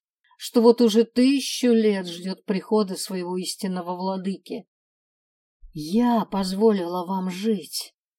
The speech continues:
и это ваша благодарность? Тело старой ведьмы, словно накачиваемое раствором, стало выше, шире.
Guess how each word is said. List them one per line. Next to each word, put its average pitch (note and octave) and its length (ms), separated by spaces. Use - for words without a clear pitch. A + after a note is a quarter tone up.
и E3 120
это F#3 300
ваша F#3+ 380
благодарность? G3 1160
Тело G#3 280
старой G#3 420
ведьмы, G3 540
словно A3+ 840
накачиваемое G#3+ 1200
раствором, G3+ 840
стало F#3+ 580
выше, G3 760
шире. A3 840